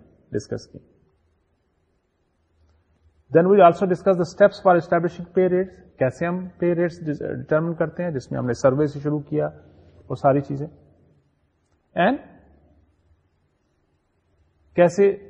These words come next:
who determine، what other factor determine how much you should be paying، کہ آپ کے پاس بارگیننگ پاور کس کے پاس ہے، آپ کمپنی کتنا پے کر سکتی ہے،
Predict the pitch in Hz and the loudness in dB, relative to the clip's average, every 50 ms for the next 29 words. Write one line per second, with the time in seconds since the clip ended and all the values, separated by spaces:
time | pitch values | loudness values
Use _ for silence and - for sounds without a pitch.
0 | - - - - - - 220 233 185 170 - 175 160 156 156 180 185 - - - | -20 -20 -20 -8 -2 0 2 2 2 2 2 2 0 0 -2 -6 -10 -14 -20 -20
1 | _ _ _ _ _ _ _ - 156 185 190 196 208 202 165 - 175 156 - 170 | _ _ _ _ _ _ _ 4 6 6 8 8 6 4 2 2 0 0 0 -4
2 | 147 139 143 147 143 151 160 160 143 131 139 131 135 131 - - 127 113 - 135 | -4 -2 0 0 0 0 -2 -4 -2 0 0 0 0 -2 -4 -6 -10 -10 -8 -10
3 | 120 120 113 - 113 107 104 120 - _ _ _ _ _ _ _ _ _ _ _ | -10 -8 -8 -8 -8 -8 -10 -14 -20 _ _ _ _ _ _ _ _ _ _ _
4 | _ - - 120 117 - - 135 131 127 113 120 120 117 117 117 127 147 147 135 | _ -6 -4 -4 -4 -6 -6 -6 -6 -4 -2 0 0 0 0 -2 -4 -4 -2 0
5 | 151 143 135 135 123 - 131 - - 113 - 110 107 107 - - _ _ _ _ | 2 2 2 0 -4 -8 -12 -10 -10 -6 -4 -4 -6 -6 -8 -16 _ _ _ _
6 | _ _ _ _ _ _ _ _ _ _ _ _ _ _ _ _ _ _ _ _ | _ _ _ _ _ _ _ _ _ _ _ _ _ _ _ _ _ _ _ _
7 | _ _ _ _ _ _ _ _ _ _ _ _ _ _ _ _ _ _ _ _ | _ _ _ _ _ _ _ _ _ _ _ _ _ _ _ _ _ _ _ _
8 | _ _ _ _ _ _ _ _ _ _ _ _ - 131 143 139 - - 165 160 | _ _ _ _ _ _ _ _ _ _ _ _ 0 2 2 2 2 2 0 0
9 | - 170 190 165 185 - 175 165 139 151 139 131 127 110 - - 110 - - 110 | 2 0 0 0 2 2 2 2 4 4 2 2 0 -2 -2 -4 -12 -12 -12 -12
10 | 104 98 101 | -12 -12 -12